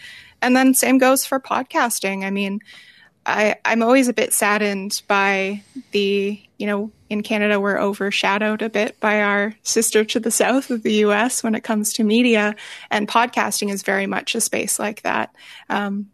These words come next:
because there's so much content coming out of the U S and coming out of the U K as well.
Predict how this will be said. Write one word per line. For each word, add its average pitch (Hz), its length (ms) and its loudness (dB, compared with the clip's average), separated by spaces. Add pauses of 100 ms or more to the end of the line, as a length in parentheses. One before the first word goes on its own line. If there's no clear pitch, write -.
because 226 360 2
there's 220 220 2
so 208 140 0
much 202 220 -4
content 202 500 -6
coming 214 280 -2
out 208 140 -2
of 208 120 -8
the 208 100 0
U 208 160 2
S 208 320 0
and 214 140 -2
coming 208 280 0
out 208 140 2
of 202 140 -6
the 214 80 -4
U 214 180 -2
K 226 400 2
as 240 180 -4
well. 214 380 2